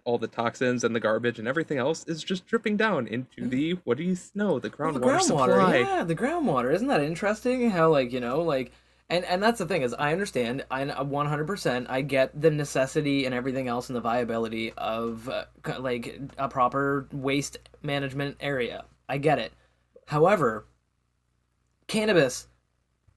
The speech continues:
Speaker 2: is a beautiful fucking flower. Like, it could smell better. They could, they could be living around an area that smells, if they grew the proper kind of cannabis, it could smell like lemons and flowers all fucking
Speaker 1: Would be
Speaker 2: year.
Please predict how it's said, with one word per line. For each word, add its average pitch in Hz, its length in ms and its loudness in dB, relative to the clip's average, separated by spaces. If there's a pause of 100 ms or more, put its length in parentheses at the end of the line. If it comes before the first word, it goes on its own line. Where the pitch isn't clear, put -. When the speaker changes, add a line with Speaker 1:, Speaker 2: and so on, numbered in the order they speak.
(160)
Speaker 2:
is 196 160 2
a 170 60 6
beautiful 196 540 0
fucking 143 420 -4
flower. 165 640 0 (600)
Like, 190 300 0
it 226 100 2
could 233 180 -2
smell 226 260 2
better. 196 340 2
They 190 140 2
could, 226 340 -2
they 202 140 2
could 240 160 -2
be 226 100 2
living 165 320 4
around 143 300 2
an 127 80 -2
area 139 300 2
that 127 180 -2
smells, 131 300 -2
if 151 160 -2
they 160 100 4
grew 143 200 0
the 156 100 2
proper 143 380 0
kind 139 260 -6
of 117 80 -8
cannabis, 123 400 -2
it 143 80 -4
could 160 140 -6
smell 214 220 -2
like 180 200 2
lemons 135 580 -2 (260)
and 151 220 -2
flowers 143 680 2 (360)
all 139 200 4
fucking 143 340 2
Speaker 1:
Would 127 80 -6
be 123 60 -4
Speaker 2:
year. 120 360 -2